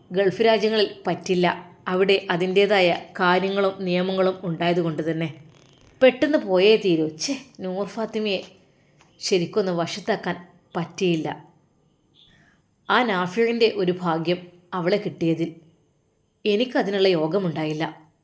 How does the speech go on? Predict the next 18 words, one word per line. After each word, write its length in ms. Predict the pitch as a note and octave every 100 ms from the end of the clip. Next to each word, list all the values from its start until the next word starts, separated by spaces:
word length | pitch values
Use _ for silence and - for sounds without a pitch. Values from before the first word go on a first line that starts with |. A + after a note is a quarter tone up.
| _ _ _ _ _ _
പക്ഷേ 320 | G3 - - G3 - - -
അവരെ 280 | F3 F3 G3 -
സുഖമായി 500 | - F#3+ F3+ G#3 B3+ G#3
ജീവിക്കാൻ 500 | F3+ F#3+ G3+ A#3 G#3+ - F3+
അനുവദിക്കുമെന്ന് 640 | F3 G#3+ - C#4 G3+ F#3
ഒരിക്കലും 460 | G#3 G#3 B3 A#3 A3+
അവർ 140 | F#3 G3
പ്രതീക്ഷിക്കണ്ട. 720 | F3+ D#3 F#3 - F#3+ F3 D#3 - - _ _ _ _ _ -
എന്തൊക്കെ 360 | G#3 A3 B3+ C4+
തന്നെയായാലും 560 | C4 G#3+ G3 F3 D#3+ D#3+ -
ഒരിക്കൽ 380 | F#3+ F#3 G#3 G3
ഞാൻ 180 | E3+ F3+
അവളെ 240 | E3 D3+ - -
സ്വന്തമാക്കും. 800 | - E3 D#3 F3+ D3+ C#3+ - - - -
സ്വന്തമാക്കിയിട്ടേ 920 | - A3 G#3 G3 E3 E3 G3+ F#3 F3 D#3 - - _ F#3+
എനിക്ക് 380 | F3+ D#3 - F3 - - _ _ _ _ -
വിശ്രമമുള്ളൂ. 640 | F#3+ F3 F3 F3+ E3 D3+ D#3 - - _ _ A3+
മനാഫ് 440 | C4 C#4+ C#4+